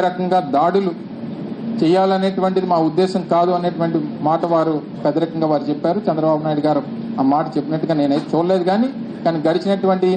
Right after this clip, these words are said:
నలభై ఎనిమిది గంటలుగా రాష్ట్ర వ్యాప్తంగా అనేక ప్రాంతాల్లో జరుగుతున్నటువంటి దాడుల్ని దయచేసి ఖండించాల్సినటువంటి బాధ్యత కూడా ప్రతి ఒక్కరి మీద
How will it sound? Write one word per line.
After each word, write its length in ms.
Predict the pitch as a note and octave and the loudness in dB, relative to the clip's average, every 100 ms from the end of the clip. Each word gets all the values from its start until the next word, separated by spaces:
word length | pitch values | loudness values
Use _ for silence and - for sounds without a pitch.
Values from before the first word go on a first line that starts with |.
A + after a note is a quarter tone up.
| D#3+ | 2
నలభై 200 | E3+ F#3 | 2 2
ఎనిమిది 160 | F3+ E3+ | 2 2
గంటలుగా 380 | E3+ F3 G3+ F3+ - - - - - - - - - - C3 | 0 2 0 0 -2 -8 -10 -8 -8 -8 -8 -8 -8 -2 2
రాష్ట్ర 260 | E3 - G3+ | 2 2 2
వ్యాప్తంగా 480 | F#3+ F#3+ G3 F#3+ G3 E3 | 2 2 0 2 2 2
అనేక 280 | F3 G3 F#3+ F3+ | 2 2 0 0
ప్రాంతాల్లో 680 | E3 F#3 F#3 F#3+ F#3 F#3 G3 F3 | 0 0 2 2 4 2 2 2
జరుగుతున్నటువంటి 680 | E3+ F#3 F#3 F#3 F3 E3+ E3+ C3 | 2 2 2 0 0 0 0 2
దాడుల్ని 440 | C#3+ F#3+ G#3+ F#3+ - - - - - - - - - - - - | 2 2 2 0 -4 -10 -10 -10 -8 -8 -8 -8 -8 -6 -4 0
దయచేసి 420 | D3 E3 G#3 G#3 A3+ D#3+ | 0 2 2 0 0 0
ఖండించాల్సినటువంటి 840 | D#3 G3+ G3+ G3+ F#3+ F#3+ F#3+ F3+ D#3 | 0 2 2 0 0 -2 0 -2 0
బాధ్యత 300 | D#3+ E3 F3+ F3 | 0 2 0 0
కూడా 180 | E3+ E3+ D#3 - - - - | 2 2 2 -4 -8 -8 -2
ప్రతి 180 | - F3 | 0 0
ఒక్కరి 200 | E3 F3 | 0 -2
మీద 120 | E3+ | 0